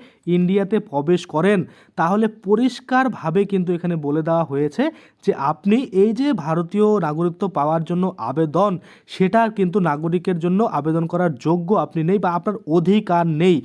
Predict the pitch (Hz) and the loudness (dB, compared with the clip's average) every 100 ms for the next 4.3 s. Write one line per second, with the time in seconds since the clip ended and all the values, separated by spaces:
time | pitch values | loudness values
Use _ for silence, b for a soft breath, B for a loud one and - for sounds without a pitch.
0 | B B - 202 208 165 143 143 143 185 | B B -6 -2 0 -2 -4 -4 -2 0
1 | 175 147 127 113 B B 165 160 214 214 | 2 0 -2 -12 B B 0 2 2 0
2 | 269 220 180 208 208 165 160 170 190 170 | 0 0 0 -2 -2 0 -2 -2 -4 -4
3 | 160 185 190 208 220 165 - 185 190 165 | -4 -4 0 -2 -2 -6 -6 -4 -2 -2
4 | 156 175 180 | -2 -4 -4